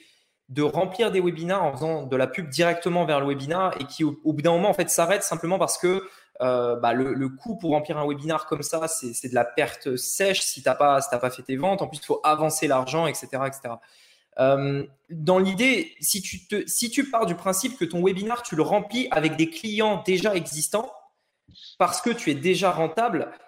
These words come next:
dans ce cas-là, ton webinar, tu le remplis, ça te coûte zéro et c'est du pur profit. Euh, si, moi, en fait, j'ai, je, moi, j'ai, je suis vraiment passionné par ça et j'analyse tout le temps plein de tunnels, et cetera.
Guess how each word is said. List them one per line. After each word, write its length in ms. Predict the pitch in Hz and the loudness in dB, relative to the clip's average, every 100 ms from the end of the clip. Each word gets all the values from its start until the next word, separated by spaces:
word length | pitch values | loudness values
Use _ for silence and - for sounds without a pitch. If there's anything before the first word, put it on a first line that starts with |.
| _ - | _ -6
dans 200 | 143 180 | 0 0
ce 100 | 180 | 2
cas-là, 500 | 190 214 240 - - - | 0 0 -2 -4 -10 -6
ton 160 | 175 175 | 0 2
webinar, 320 | 185 185 233 | 2 0 -4
tu 140 | - | 0
le 80 | 160 | 0
remplis, 340 | 147 165 233 247 | 2 -2 -2 -4
ça 160 | 143 | -4
te 100 | - | -6
coûte 240 | - 180 - | -10 -10 -8
zéro 540 | 127 139 151 143 - - | -4 0 2 2 2 -2
et 80 | |
c'est 140 | 135 139 | -6 -8
du 140 | 135 | -8
pur 220 | 135 165 | -8 -8
profit. 400 | - 170 180 147 _ - - _ | -4 -6 -6 -14 _ -20 -20 _
Euh, 140 | 127 - | -6 -4
si, 460 | - 208 196 - _ - | -4 -4 -6 -10 _ -6
moi, 220 | 170 175 | 0 2
en 100 | 160 | 2
fait, 220 | 233 226 - | 2 0 -4
j'ai, 320 | 139 147 156 | -2 -2 -2
je, 540 | 139 139 143 135 135 127 | -2 2 4 6 4 4
moi, 140 | 180 | 2
j'ai, 220 | 175 156 135 | 0 -2 -4
je 140 | - | -8
suis 100 | 135 | -2
vraiment 260 | 151 220 240 | 2 2 2
passionné 420 | 220 208 202 196 | 0 -2 -2 -2
par 200 | 190 - | -2 -2
ça 240 | 214 208 180 | -4 -4 -4
et 100 | 135 | -4
j'analyse 560 | 151 160 175 180 - - | -2 -2 -2 -4 -10 -14
tout 100 | 175 | -6
le 40 | |
temps 140 | 175 160 | -4 -2
plein 160 | 160 | -2
de 80 | 147 | -4
tunnels, 300 | - 160 160 | -6 -4 -2
et 80 | - | -4
cetera. 500 | 135 139 143 190 | -6 -2 0 0